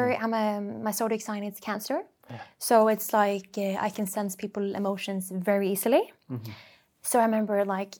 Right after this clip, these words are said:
Speaker 1: coming home from there, uh, and seeing all these children struggle. Maybe they got cancer in a very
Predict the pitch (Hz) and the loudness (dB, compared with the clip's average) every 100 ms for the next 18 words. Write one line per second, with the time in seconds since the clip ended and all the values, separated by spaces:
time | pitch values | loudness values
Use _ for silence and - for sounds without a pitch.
0 | - - - 247 220 220 220 214 220 208 | -20 -2 2 2 4 4 4 2 2 4
1 | 202 202 208 - 208 208 208 208 - - | 4 0 -2 -2 -4 -2 -4 -6 -6 -8
2 | - - 226 214 - 220 208 208 220 - | -12 -6 -4 -4 -2 -2 -2 -4 -6 -6
3 | 226 202 214 208 - 226 220 220 220 208 | -8 -6 -4 -4 -2 0 2 2 0 -2
4 | 208 208 208 233 - 247 240 247 226 233 | -4 -6 -4 -6 -6 -8 -6 -6 -6 0
5 | 277 277 | 0 2